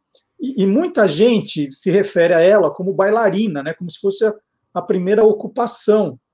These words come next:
É, ela, ela se destacou na, na vida artística como bailarina pra chegar à televisão ou ela participou de, de teatro, de, de cinema?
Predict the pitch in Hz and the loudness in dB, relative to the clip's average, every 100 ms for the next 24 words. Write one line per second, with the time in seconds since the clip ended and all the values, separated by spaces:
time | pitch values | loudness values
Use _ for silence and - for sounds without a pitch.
0 | _ _ _ _ - 226 214 233 330 196 | _ _ _ _ -4 -2 2 2 2 2
1 | 240 302 262 226 214 196 185 180 160 - | 2 2 4 4 4 4 4 2 -2 -8
2 | - 156 127 - 208 - 233 277 247 196 | -8 -8 -8 -4 -4 -2 -2 0 -2 -4
3 | 190 190 196 190 - 208 196 190 - 233 | -4 -6 -2 -2 -2 -8 -8 -8 -8 -6
4 | 302 208 208 196 170 170 277 220 139 - | -4 0 2 2 0 -2 -4 -6 -8 -12
5 | _ _ _ _ _ - 180 - 190 190 | _ _ _ _ _ -6 -4 -4 0 0
6 | 214 202 190 175 143 202 330 415 330 233 | 2 2 2 -2 -2 0 0 0 2 2
7 | 214 - 202 - - 196 190 160 170 151 | 2 0 -6 -6 0 2 2 -2 -10 -10
8 | 156 - 165 160 185 190 151 - 147 147 | -10 -6 -2 0 0 -2 -4 -8 -10 -10
9 | 127 151 147 143 - 175 147 175 214 190 | -10 -12 -12 -12 -12 -10 -6 -2 -2 -2
10 | 160 | -4